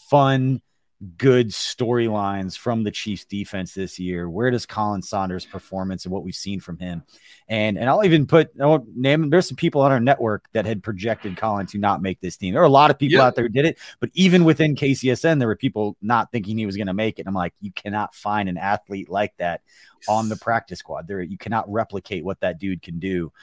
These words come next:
Speaker 1: Uh,
Speaker 2: Yes.
Speaker 1: but for you being around him and covering this team the way that you do, where does his performance and what he's done for the defense and just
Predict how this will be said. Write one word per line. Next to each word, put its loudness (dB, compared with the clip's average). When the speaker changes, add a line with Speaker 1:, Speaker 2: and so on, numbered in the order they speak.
Speaker 1:
Uh, -4
Speaker 2:
Yes. -14
Speaker 1:
but 2
for -2
you 4
being 0
around 0
him -2
and -6
covering -4
this -8
team -6
the -6
way -2
that -6
you -6
do, -4
where 2
does 2
his -6
performance -8
and -10
what -4
he's -4
done -6
for -14
the -12
defense -10
and -10
just -8